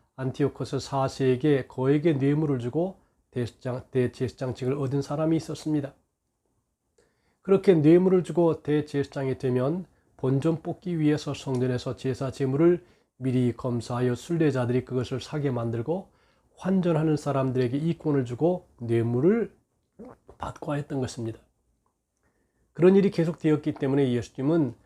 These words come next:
성전으로 올라가셔서 환전자와 소양의, 에, 희생의 제물을 파는 자를 쫓아내시고, 소와 양의 희생의 제물을 파는 자를 쫓아내시고, 성전 청결 작업을 하셨습니다.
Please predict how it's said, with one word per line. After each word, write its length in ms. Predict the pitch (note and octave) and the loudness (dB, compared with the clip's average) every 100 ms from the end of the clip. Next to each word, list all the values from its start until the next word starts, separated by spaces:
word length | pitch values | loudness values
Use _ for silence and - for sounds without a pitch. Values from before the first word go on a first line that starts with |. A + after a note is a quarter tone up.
| _ _ | _ _
성전으로 560 | - C#3+ C3 B2+ C3+ | -4 -2 0 0 -2
올라가셔서 880 | C#3+ A#2+ A#2+ A2+ C3 - D#3 C3+ C3+ | -2 -2 -4 -6 -8 -2 0 -2 -6
환전자와 960 | - E3+ F3 D#3+ D3 C3+ B2 B2+ B2 A#2 _ _ _ | -8 -4 0 2 2 2 0 0 -2 -8 _ _ _
소양의, 840 | _ - E3 D#3+ D3 C#3+ C#3+ C3 C3 _ _ _ _ C3+ | _ -6 0 2 2 2 0 -2 -8 _ _ _ _ -14
에, 360 | B2+ B2 A#2+ | -12 -10 -12
희생의 880 | B2 - G#3 - E3+ C#3+ D3 C3+ D#3 | -14 -6 -6 0 2 4 2 0 -6
제물을 400 | - C#3+ C3 C3 | -4 -2 0 0
파는 460 | B2 - C#3 B2+ A#2+ | -2 -4 -4 -2 -2
자를 400 | B2 B2 B2 A#2 - | -4 -2 -2 -4 -8
쫓아내시고, 1000 | G3 - C#3 B2 A2+ - C3 C3 F3+ G#3+ _ _ _ _ _ _ _ _ | -16 -12 -8 -8 -8 -10 -8 -6 -6 -10 _ _ _ _ _ _ _ _
소와 400 | - - C#3+ C3+ | -12 -2 2 4
양의 340 | B2+ B2 B2+ A#2+ | 4 4 2 0
희생의 640 | - D3 C#3 B2+ B2 A#2 - _ _ _ _ | -4 -8 -4 -2 0 -4 -8 _ _ _ _
제물을 400 | - B2+ B2 B2 | 0 2 4 2
파는 240 | - C3 | 0 -4
자를 220 | B2 A#2 | -2 -4
쫓아내시고, 800 | - D3+ D3 C#3 - E3 F#3 F#3+ | -6 -12 -8 -8 -6 -4 -4 -4
성전 440 | D3 C3+ A#2+ B2 A2+ | -8 -4 -2 0 -2
청결 380 | - F3 E3+ D#3 | -4 -4 -4 -4
작업을 320 | D3 D3 D3 | -4 -4 -6
하셨습니다. 540 | A#2 C3 - C3 B2 | -8 -12 -10 -12 -12